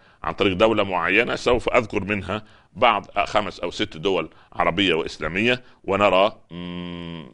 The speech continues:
يعني ما هو الوضع. تعال مثلا إلى دولة مثلا، نبدأ مثلا بالجزائر،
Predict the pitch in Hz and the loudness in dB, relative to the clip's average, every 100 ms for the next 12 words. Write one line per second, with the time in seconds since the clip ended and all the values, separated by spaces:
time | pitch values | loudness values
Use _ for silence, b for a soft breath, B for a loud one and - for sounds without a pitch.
0 | - 78 80 80 82 80 - _ 76 101 | -10 -6 -4 -6 -10 -12 -18 _ -4 -4
1 | 90 71 57 - - _ _ _ _ _ | -2 -6 -8 -14 -20 _ _ _ _ _
2 | B B B B B B - 135 151 151 | B B B B B B 4 6 6 4
3 | 117 113 104 107 98 110 - 92 92 104 | 2 0 0 2 4 2 -2 -4 0 2
4 | 92 90 - 87 90 92 - 90 82 71 | 2 -4 -6 -8 -6 -8 -4 -4 -4 -6
5 | 78 - 73 73 80 - 71 95 90 80 | -8 -8 -10 -4 -4 -4 -2 -2 2 0
6 | - | -2